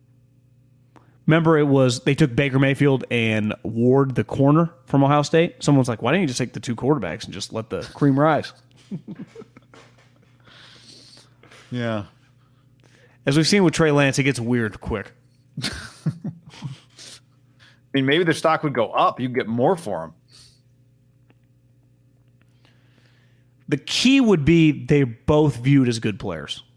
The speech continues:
Speaker 1: 'Cause the moment one guy's viewed as shitty, his value plummets.
Speaker 2: That's the guy you keep. You trade the other guy. It's all about just extending draft value.
Speaker 1: Yeah.
Speaker 2: All right. Anything else?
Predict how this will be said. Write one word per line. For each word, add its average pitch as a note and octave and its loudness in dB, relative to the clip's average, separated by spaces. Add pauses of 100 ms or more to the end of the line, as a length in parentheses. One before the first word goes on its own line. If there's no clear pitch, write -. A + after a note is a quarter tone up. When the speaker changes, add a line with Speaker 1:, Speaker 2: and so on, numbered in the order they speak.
(1300)
Speaker 1:
'Cause D3+ 2
the D3 2
moment E3+ 2
one C#3+ 2
guy's D3 0
viewed C3 4
as G2 -6
shitty, E3 0 (160)
his C3 0
value A2 -2
plummets. G2+ -12 (240)
Speaker 2:
That's G#2+ -6
the A2 -6
guy F#2+ -4
you F2+ -8
keep. F#2 -14
You F#2 -18
trade F2+ -14
the F2+ -16
other F2 -16
guy. F2 -16 (200)
It's - -6
all C3 2
about G2+ -4
just - -12
extending F2+ -10
draft F2 -6
value. E2+ -8 (840)
Speaker 1:
Yeah. - -18 (1500)
Speaker 2:
All F2+ -8
right. D#2 -12 (1600)
Anything D#3+ 2
else? G3+ 0